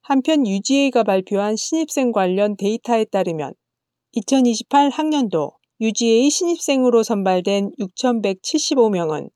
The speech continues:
사만 삼천 명 이상의 지원자 중에서 선택됐습니다. 이 중 약 팔십 퍼센트는 조지아주 거주자이고, 이십오 퍼센트는 가족 중 처음으로 대학에 진학하게 된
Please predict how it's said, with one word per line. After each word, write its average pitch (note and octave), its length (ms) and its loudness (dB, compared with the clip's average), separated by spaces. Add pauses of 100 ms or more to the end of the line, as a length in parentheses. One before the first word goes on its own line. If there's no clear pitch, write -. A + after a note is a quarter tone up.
(240)
사만 D4 400 2
삼천 B3 400 0
명 A3 220 2
이상의 G#3 580 0
지원자 B3+ 500 2
중에서 F#3 460 -2
선택됐습니다. G#3 1080 -4 (880)
이 A3+ 160 -2
중 C#4 240 2
약 A#3+ 200 4
팔십 - 340 -2
퍼센트는 G#3+ 760 0
조지아주 G#3 540 0
거주자이고, F#3 920 -2 (340)
이십오 A#3 360 2
퍼센트는 A#3 640 0
가족 G#3 480 -4
중 A#3 240 -2
처음으로 C#4 680 0 (140)
대학에 A#3 460 4
진학하게 G3 640 -4
된 F#3+ 240 0